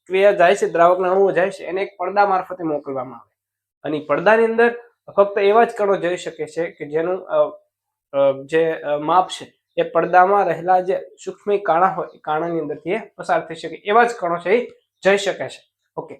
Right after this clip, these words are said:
તો ઈ પડદો છે વિદ્યાર્થી મિત્રો, અભિસરણની ઘટના જે ક્રિયા કરવા, થવામાં મદદરૂપ થનાર જે પડદો છે, ઈ પડદો શેનો બનેલો હોય છે? તો એ વિદ્યાર્થી મિત્રો યાદ રાખજો,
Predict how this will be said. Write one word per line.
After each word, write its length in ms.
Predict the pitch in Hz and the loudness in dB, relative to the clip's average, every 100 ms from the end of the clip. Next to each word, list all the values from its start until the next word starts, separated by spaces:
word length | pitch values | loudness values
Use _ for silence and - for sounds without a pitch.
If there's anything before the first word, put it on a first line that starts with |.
| _ _ _ | _ _ _
તો 60 | 226 | 0
ઈ 160 | 254 | 0
પડદો 380 | - 196 220 277 | 2 2 6 6
છે 120 | 269 | 6
વિદ્યાર્થી 340 | 247 220 226 214 | 0 -2 -4 -4
મિત્રો, 220 | 208 185 | -2 0
અભિસરણની 1000 | 170 220 220 226 226 233 226 - 185 208 | 0 -2 -4 -2 -2 -2 -6 -8 -6 -4
ઘટના 360 | 175 180 208 208 | -4 -6 -6 -4
જે 140 | 214 | -6
ક્રિયા 380 | 214 - 196 208 | -8 -4 0 0
કરવા, 440 | 208 185 196 202 202 - | -2 -2 2 2 2 -2
થવામાં 320 | 185 202 214 175 | 2 2 0 -2
મદદરૂપ 420 | 190 214 233 - - | -2 0 -2 -4 -8
થનાર 280 | 196 208 208 | 0 2 2
જે 160 | 214 220 - _ _ - | 0 -2 -6 _ _ -2
પડદો 280 | 220 254 233 | 4 6 4
છે, 140 | - - _ _ | 2 -14 _ _
ઈ 120 | - - | -20 0
પડદો 260 | 185 208 262 | 2 4 4
શેનો 280 | 262 226 196 | 4 0 0
બનેલો 300 | 165 156 143 | -2 -2 -4
હોય 140 | 139 | -4
છે? 160 | 139 156 | -8 -14
તો 400 | - _ - 180 | -14 _ -4 -2
એ 80 | |
વિદ્યાર્થી 340 | 170 151 175 170 | -2 -2 -6 -6
મિત્રો 240 | 165 165 | -8 -6
યાદ 300 | 165 147 147 | -4 -2 -2
રાખજો, 360 | 143 139 143 | -4 -6 -4